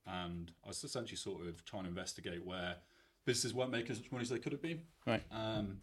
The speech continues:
Speaker 1: and it's weird, I suppose, life kind of just, you know,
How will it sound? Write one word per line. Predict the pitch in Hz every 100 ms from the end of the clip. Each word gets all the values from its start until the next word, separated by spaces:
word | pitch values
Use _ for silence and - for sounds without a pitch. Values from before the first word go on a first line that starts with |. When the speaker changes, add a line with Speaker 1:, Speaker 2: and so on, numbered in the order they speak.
| - - - - - - -
Speaker 1:
and | 143
it's | 139
weird, | 175 180 120
I |
suppose, | - 120
life | 131 143 135
kind | 135 117
of | 107
just, | - 104 - - _ _ _
you | 113
know, | 95 92